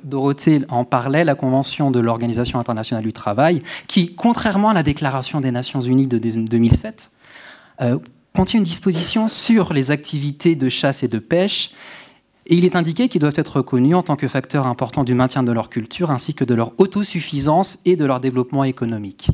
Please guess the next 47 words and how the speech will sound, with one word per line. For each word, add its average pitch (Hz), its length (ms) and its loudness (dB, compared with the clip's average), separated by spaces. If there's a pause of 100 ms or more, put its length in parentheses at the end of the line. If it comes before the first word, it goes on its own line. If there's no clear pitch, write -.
(600)
Il 117 120 -4
y 151 120 6
a 156 140 2 (120)
ici 165 420 -2 (600)
la 156 160 6
mention 170 340 2
de 156 80 2
la 123 160 2
culture 185 480 -2
qui 156 220 2
est 139 40 6
l'autre 170 380 2
pilier. 139 540 0 (760)
Droit 165 520 2 (140)
à 165 80 4
un 160 60 4
niveau 131 240 2
de 120 60 -6
vie 123 120 -4
suffisant, 131 640 0
droit 143 340 2
aussi 143 280 -2
à 160 60 2
la 135 80 2
protection 131 500 -4
de 139 80 2
la 113 100 0
vie 120 140 -2
culturelle 131 420 -2
et 113 40 -2
du 107 100 -6
mode 113 260 -2
de 101 120 -4
vie. 98 240 -8 (320)
C'est - 160 4
le 165 100 0
deuxième 151 540 2
pilier 139 480 2
de 131 80 -4
protection 127 640 -2
des 127 100 4
droits 123 220 2
des 120 80 0
peuples 120 240 -4
autochtones 151 480 2
dans 160 140 4
leur, 143 340 -2